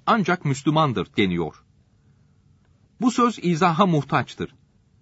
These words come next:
İtikatta öyleyse de amelde öyle değildir. Ya dinimizin bütün emirlerini yapıp bütün yasaklarından kaçınmak veya hiçbirini yapmamak gerektiğini söylemek, ya hep ya hiç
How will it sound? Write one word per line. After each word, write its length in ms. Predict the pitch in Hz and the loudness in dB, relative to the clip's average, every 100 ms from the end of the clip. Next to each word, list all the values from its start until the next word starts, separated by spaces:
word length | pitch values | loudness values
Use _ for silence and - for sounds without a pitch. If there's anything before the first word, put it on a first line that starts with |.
| _ - | _ 0
İtikatta 640 | 127 135 127 139 - 190 | 2 2 -2 -2 0 0
öyleyse 520 | 127 117 170 175 170 | 2 4 4 2 0
de 140 | 208 - | 0 0
amelde 460 | 139 139 131 123 202 | 0 2 2 2 2
öyle 320 | 139 127 143 | 4 2 2
değildir. 400 | 117 90 78 82 - _ _ _ _ _ _ _ _ _ | 0 -4 -4 -8 -10 _ _ _ _ _ _ _ _ _
Ya 280 | 131 240 170 | 0 2 2
dinimizin 600 | 170 202 214 202 226 175 | 2 2 2 2 0 0
bütün 280 | 151 - 214 | 0 0 -2
emirlerini 680 | 147 139 131 131 127 123 104 | 0 0 2 2 2 0 0
yapıp 320 | 127 131 - _ _ - | 0 0 -4 _ _ -4
bütün 280 | 131 247 196 | -2 0 0
yasaklarından 800 | 156 156 143 147 131 127 123 101 | 0 0 -2 2 2 2 0 -2
kaçınmak 600 | - - 131 131 117 _ _ _ _ 123 | -4 -2 0 0 -2 _ _ _ _ 4
veya 300 | 156 151 131 | 6 4 2
hiçbirini 680 | - 233 - 190 175 160 - | -4 -4 0 2 2 0 -2
yapmamak 560 | 131 208 190 151 113 | -4 -2 0 0 0
gerektiğini 460 | - 110 101 104 92 | 2 2 0 -2 -4
söylemek, 540 | - 107 92 98 180 _ _ _ _ _ - | 0 0 2 -2 -4 _ _ _ _ _ 0
ya 260 | 151 220 | 2 4
hep 160 | 208 - - _ - | 4 2 -4 _ -2
ya 180 | 151 170 | 0 2
hiç 340 | 202 - - | 0 -4 -10